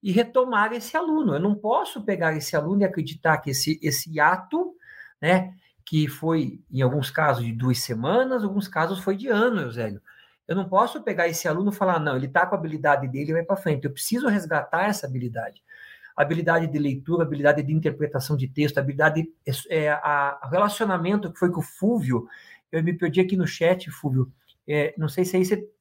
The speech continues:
é, o Fúvio Israel colocou, essa é uma outra questão. Prim-, nós temos algumas dimensões do impacto que nós tivemos.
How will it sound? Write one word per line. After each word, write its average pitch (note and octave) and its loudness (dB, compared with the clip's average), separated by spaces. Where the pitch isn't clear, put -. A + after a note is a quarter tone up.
é, C3+ 0
o E3+ -4
Fúvio G3 2
Israel D#3 0
colocou, D3+ 0
essa C4 0
é - 0
uma E4+ 0
outra A#3+ 2
questão. G#3+ 0
Prim-, F3+ -2
nós D#3+ -2
temos G#3+ 0
algumas A3 0
dimensões C#4 -2
do A#3+ -2
impacto F#3 0
que F#3+ -2
nós F#3 4
tivemos. D3+ -2